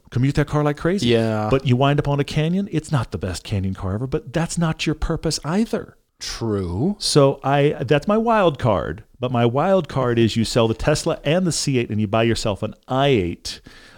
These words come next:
Speaker 1: My more down-to-earth answer is you sell both cars and you get probably the Taycan Sport Turismo or maybe Paul's idea for the e-tron R S.
Speaker 2: You could get, like, three I eights for the price of an I,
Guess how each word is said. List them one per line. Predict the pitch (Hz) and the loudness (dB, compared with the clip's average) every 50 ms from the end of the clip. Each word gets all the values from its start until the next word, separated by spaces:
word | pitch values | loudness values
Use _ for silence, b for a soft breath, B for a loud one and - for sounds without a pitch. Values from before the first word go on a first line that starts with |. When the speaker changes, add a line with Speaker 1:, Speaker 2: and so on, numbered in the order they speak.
| b b | b b
Speaker 1:
My | 117 110 107 110 110 | 0 2 2 4 2
more | 110 113 113 110 | 2 2 2 2
down-to-earth | 104 113 113 117 123 117 113 - - 123 127 120 - - | 2 4 4 4 4 4 2 0 0 0 0 0 -2 -4
answer | - 110 110 101 - - 110 104 | -4 -2 -2 -2 -2 -2 -2 0
is | - 127 113 104 104 101 90 104 | 2 2 4 4 4 2 2 0
you | 101 | -2
sell | 92 - - 120 113 110 104 | -2 0 2 4 4 4 2
both | 95 - 117 120 110 - | 4 4 4 4 4 0
cars | - - 110 98 95 98 95 - | -4 -4 -2 -2 -2 -2 -2 -2
and | 104 101 | -2 -2
you | 98 | -2
get | 95 - 107 - - - - _ _ _ _ _ _ _ | -2 -2 -4 -4 -6 -12 -20 _ _ _ _ _ _ _
probably | - 196 202 170 139 123 113 117 | -6 -4 -2 0 0 2 2 2
the | 101 107 | 2 0
Taycan | - - 113 107 107 - - 110 107 101 - | -2 0 0 0 0 0 0 -2 -2 -2 -2
Sport | - - 113 - - | 0 0 0 0 0
Turismo | - 113 107 104 101 95 107 101 98 | -2 0 0 2 2 2 0 0 0
or | 107 104 95 90 - | 0 -2 -4 -4 -2
maybe | 113 110 101 95 92 90 | -2 0 0 0 0 -2
Paul's | - - 98 90 92 87 90 | -2 -2 -2 -2 -2 -2 -2
idea | 82 85 78 82 76 76 | -4 -4 -4 -4 -6 -6
for | - - 101 | -8 -10 -12
the | - - 101 | -10 -8 -8
e-tron | 95 - - 82 82 71 69 | -8 -8 -8 -10 -8 -8 -8
R | 69 69 76 | -10 -10 -10
S. | 80 - - - - - _ _ - - - - _ _ | -12 -12 -12 -14 -14 -16 _ _ -20 -20 -20 -20 _ _
Speaker 2:
You | - _ | -14 _
could | - 117 110 - | -10 -10 -10 -10
get, | - - - - | -10 -10 -10 -12
like, | 85 85 82 - - - - - - | -16 -16 -16 -16 -18 -20 -20 -20 -20
three | - - - - 101 104 113 113 110 | -20 -14 -10 -8 -6 -4 -4 -4 -4
I | - 92 92 | -6 -8 -8
eights | 85 80 87 87 76 - | -8 -8 -8 -8 -10 -12
for | - - | -14 -16
the | - | -18
price | - - - 82 82 - | -16 -14 -14 -10 -10 -10
of | - - | -10 -12
an | 69 | -16
I, | 76 73 69 69 | -18 -16 -18 -18